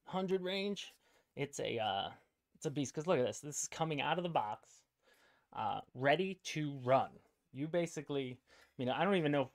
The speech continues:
for this one we're gonna be adding any accessories on it at all. It looks pretty detailed. I mean, just, uh, while I put this together,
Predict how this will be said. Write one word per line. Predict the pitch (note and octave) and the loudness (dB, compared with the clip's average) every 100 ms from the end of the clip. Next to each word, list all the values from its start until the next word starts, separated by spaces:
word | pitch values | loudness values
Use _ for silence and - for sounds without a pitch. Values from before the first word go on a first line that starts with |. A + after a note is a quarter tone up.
| _ | _
for | C3 | -2
this | B2+ D#3+ F3+ | 0 0 0
one | E3+ | -2
we're | C3 | 0
gonna | B2+ | 0
be | A#2+ B2 | 2 4
adding | C3 C3+ B2+ | 4 4 2
any | B2 | 0
accessories | G#2+ - - D3+ - C3 G#2 F#2+ | -2 -2 2 4 2 -4 -4 -6
on | A2 A2+ | -6 -4
it | A2 - | -4 -4
at | A#2+ | 0
all. | A2 C#3 F#2 - | 6 6 6 -2
It | C3+ - | -8 -6
looks | C3+ - - - - | -6 -6 -12 -14 -6
pretty | E3 F3 A#2 | 0 0 0
detailed. | G#2+ D3 - - - G#2 | -2 -4 -4 -6 -6 -6
I | |
mean, | A#2 B2 | -8 -6
just, | C#3 F#3 - - - _ _ _ _ _ _ _ _ | -2 -2 -2 -10 -20 _ _ _ _ _ _ _ _
uh, | - G2+ | -10 -8
while | A2 C#3 | -6 -6
I | B2 | -6
put | - E3+ | -8 -10
this | B2 | -10
together, | B2+ C3 C#3+ A2+ | -10 -6 -6 -8